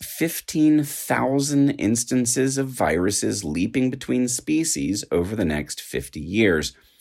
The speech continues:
with the climate crisis helping fuel a potentially devastating spread of disease that can imperil animals and people and further risk pandemics.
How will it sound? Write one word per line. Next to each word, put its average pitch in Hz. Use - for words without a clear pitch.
with 82
the -
climate 82
crisis 82
helping 76
fuel 104
a 71
potentially 80
devastating 87
spread 143
of 80
disease 80
that 76
can 90
imperil 90
animals 73
and 73
people 131
and 98
further 69
risk 67
pandemics. 82